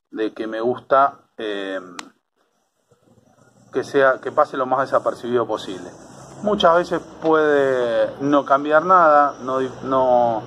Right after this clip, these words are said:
no ser algo decisivo, pero en muchas situaciones un líder de color,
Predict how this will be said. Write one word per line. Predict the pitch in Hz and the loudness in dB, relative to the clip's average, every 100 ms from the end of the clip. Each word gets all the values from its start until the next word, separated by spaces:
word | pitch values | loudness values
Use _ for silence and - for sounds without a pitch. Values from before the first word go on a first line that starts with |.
| - - - - - - | -12 -18 -18 -20 -20 -6
no | 127 | -4
ser | 123 143 | 0 2
algo | 135 139 135 127 120 113 110 98 | 4 2 2 0 2 2 2 0
decisivo, | 131 123 147 - 175 185 202 | -2 -2 -2 -6 0 0 2
pero | 143 135 | 0 0
en | 139 | 0
muchas | 151 147 151 | -2 -4 -6
situaciones | 139 131 - 156 160 160 - _ _ _ _ | -4 -4 -2 -2 -2 -6 -14 _ _ _ _
un | - 127 131 | -6 -4 -2
líder | 135 135 127 123 - _ _ | 2 2 2 0 -6 _ _
de | 117 | -4
color, | 110 117 131 127 123 | 0 4 4 4 -2